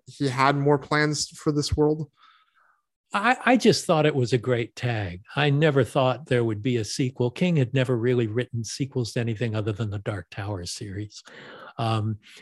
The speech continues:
Speaker 2: and it was so many years later that Doctor Sleep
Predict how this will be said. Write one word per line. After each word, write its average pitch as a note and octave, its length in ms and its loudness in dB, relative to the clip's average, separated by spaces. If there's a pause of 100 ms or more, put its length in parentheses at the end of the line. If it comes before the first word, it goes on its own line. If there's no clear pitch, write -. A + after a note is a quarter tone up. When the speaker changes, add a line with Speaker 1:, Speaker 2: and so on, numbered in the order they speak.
(120)
Speaker 2:
and C#3 140 4
it C#3+ 60 2
was C3 140 2
so F3+ 380 0
many D3+ 200 0
years A#2 360 0
later A2 560 0
that A2 200 -6
Doctor A2 340 -4
Sleep E3 360 -4